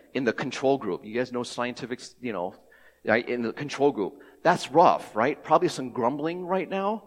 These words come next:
right? You had all this nice food from the king's table, and now because of this bozo over here, <laughs> for the next three years, I gotta eat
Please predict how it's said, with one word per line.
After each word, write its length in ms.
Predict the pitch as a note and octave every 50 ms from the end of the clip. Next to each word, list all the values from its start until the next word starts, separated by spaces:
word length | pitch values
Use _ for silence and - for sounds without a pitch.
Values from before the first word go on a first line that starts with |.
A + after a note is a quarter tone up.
| - - - - - -
right? 140 | C#3 D3
You 80 | D3+ D3
had 260 | C3+ D3+ D#3+ E3+ -
all 140 | D#3 D#3 E3
this 180 | E3+ D#3 - C3
nice 240 | C#3 D3+ E3 D#3+
food 380 | - - - D3 D#3 E3 E3+ E3
from 140 | - D3 C#3
the 60 | B2
king's 320 | - - - D3 D#3 C#3 -
table, 520 | - D3+ D3 D#3+ D3+ E3 E3+ E3+ F3+ F3+
and 120 | - A#2+ C3+
now 160 | C3+ C#3 D3+
because 380 | D3 C#3+ - - D#3 D3 C3+
of 100 | C3 B2
this 160 | A2 C3 B2 -
bozo 340 | - B2 B2+ D3 C#3 C#3+
over 260 | D3+ C3+ C3 C3 C#3 C#3+
here, 520 | - - C#3 C3+ D3 D3+ D#3 - C#3 - - - - - - -
<laughs> 320 | - - _ _ _ _ _
for 120 | - D#3
the 140 | C3 C3+ C3+
next 360 | C#3+ D3+ D#3 D#3 - - -
three 240 | - D#3+ D#3 E3 E3
years, 680 | D3+ B2 C3 D3 D#3+ E3 D#3+ D3 B2+ A2+ A2 - - - - - -
I 60 | A#2+
gotta 260 | C3 C#3+ C3+ C3 A#2+ -
eat 240 | - C#3 C#3 C#3+